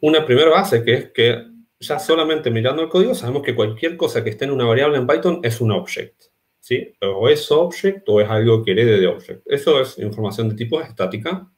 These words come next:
que ya sabemos de cualquier variable de Python, ¿sí? Obvio que no suena muy útil eso. Es decir, todo es object, es como, sí, ya sé, ya sabía eso de antes y no, no me sirve absolutamente nada a mi,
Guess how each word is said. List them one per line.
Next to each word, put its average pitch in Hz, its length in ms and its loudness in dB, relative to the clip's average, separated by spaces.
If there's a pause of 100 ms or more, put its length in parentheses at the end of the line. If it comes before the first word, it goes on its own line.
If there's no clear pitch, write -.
que - 120 -10
ya 113 140 -4
sabemos 113 400 -2
de 120 80 -4
cualquier 104 280 -2
variable 92 320 0
de 85 80 -4
Python, 82 460 -12
¿sí? - 200 -8 (1000)
Obvio 160 240 4
que 104 120 2
no 104 140 0
suena 117 260 0
muy 95 160 -2
útil 90 220 -4
eso. - 280 -14 (200)
Es - 140 -14
decir, 110 220 -6
todo 127 220 4
es 107 80 4
object, 127 540 0
es - 140 -12
como, - 440 -16
sí, - 580 -12
ya 92 180 -16
sé, 104 280 -2
ya 90 120 -14
sabía 95 280 -4
eso 95 160 -8
de 95 80 -2
antes 110 240 -2
y - 20 -10
no, 87 260 -10
no 92 100 -10
me 95 120 -6
sirve 107 280 -4
absolutamente 92 540 -4
nada 110 280 0
a - 40 -12
mi, - 120 -16